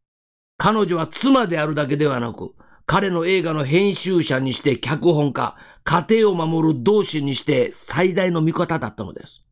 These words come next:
ヒッチコックが評価されない時代、ずっとそばにいて、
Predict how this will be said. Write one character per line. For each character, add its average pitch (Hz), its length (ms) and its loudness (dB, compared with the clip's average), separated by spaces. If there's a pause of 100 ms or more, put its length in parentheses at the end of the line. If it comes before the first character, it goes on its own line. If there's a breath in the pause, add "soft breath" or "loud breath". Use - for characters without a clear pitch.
(760 loud breath)
ヒ 233 120 6
ッ 233 100 -2
チ 247 120 -6
コ 302 100 4
ッ 240 60 0
ク 233 100 -4
が 208 200 2
評 311 360 2
価 226 160 0
さ 233 140 0
れ 240 100 2
な 214 160 0
い 147 60 -6
時 147 120 -8
代、 143 300 -2 (320 loud breath)
ず 160 320 2
っ - 20 -16
と 311 160 2
そ 240 180 2
ば 269 200 2
に 196 160 -2
い - 80 -14
て、 117 260 -8